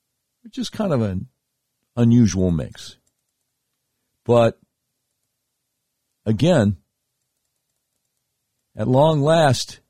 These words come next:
Peter Doocy asking Karine Jean-Pierre, the White House press secretary that took over when Jen Psaki quit the job, "How can Joe say,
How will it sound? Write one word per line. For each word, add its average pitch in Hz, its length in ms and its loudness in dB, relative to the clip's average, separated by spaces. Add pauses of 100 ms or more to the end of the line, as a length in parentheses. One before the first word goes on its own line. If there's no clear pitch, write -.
(800)
Peter 139 260 -2
Doocy 127 440 -2
asking 113 420 -2
Karine 120 340 0
Jean-Pierre, 117 680 -2
the 92 300 -6 (500)
White - 140 -6
House 107 180 -4
press 127 240 -4
secretary 98 380 -4
that 85 160 -6 (560)
took 107 180 -8
over 101 300 -2
when 90 160 -4
Jen 107 220 -4
Psaki 101 680 -6 (1900)
quit 120 220 -4
the 104 80 -8
job, 90 420 -4 (2250)
"How 131 340 -2
can 92 800 -4 (800)
Joe 151 480 2
say, 85 800 -2